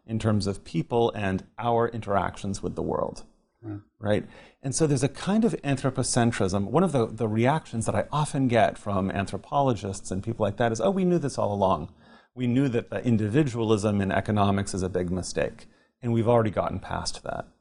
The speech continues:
Speaker 1: And there's a sense in which they're right. They are moving past that. But even so, it's extremely hard to really break away from at least a partial anthropocentric picture of the social world.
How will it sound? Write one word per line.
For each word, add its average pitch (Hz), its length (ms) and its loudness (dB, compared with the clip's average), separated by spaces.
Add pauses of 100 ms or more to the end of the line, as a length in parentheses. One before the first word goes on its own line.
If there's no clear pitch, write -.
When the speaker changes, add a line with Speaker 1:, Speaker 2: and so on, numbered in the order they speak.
(1000)
Speaker 1:
And 127 80 -2
there's 127 100 2
a 135 60 2
sense 196 260 2
in 180 80 4
which 120 220 0
they're 107 120 0
right. 101 460 0
They 107 240 0
are 123 160 2
moving 104 340 -2
past - 400 -6
that. - 240 -2 (320)
But 135 140 -8
even 190 300 2
so, 113 420 2
it's 113 160 -6
extremely 170 680 0
hard 101 340 2
to 104 100 -4
really 104 240 2
break 107 480 2
away 92 500 2 (280)
from 101 520 0 (320)
at 120 140 -4
least 139 260 2
a - 60 4
partial - 800 -2 (100)
anthropocentric 101 960 -6
picture - 460 -12 (880)
of 92 520 -2
the - 100 -8
social - 440 0
world. - 380 -2